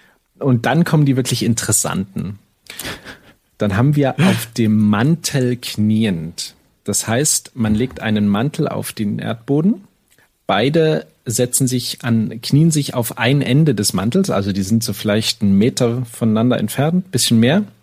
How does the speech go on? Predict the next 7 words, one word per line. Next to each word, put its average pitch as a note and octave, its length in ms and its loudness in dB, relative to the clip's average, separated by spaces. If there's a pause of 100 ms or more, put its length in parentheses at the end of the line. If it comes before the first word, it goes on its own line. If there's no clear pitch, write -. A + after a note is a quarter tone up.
(760)
halten A#2+ 360 0
sich B2 180 -2
die G2+ 160 -4
Waffen B2+ 240 2
voreinander F#2+ 720 0 (840)
und A#2 300 2
dann D3+ 420 2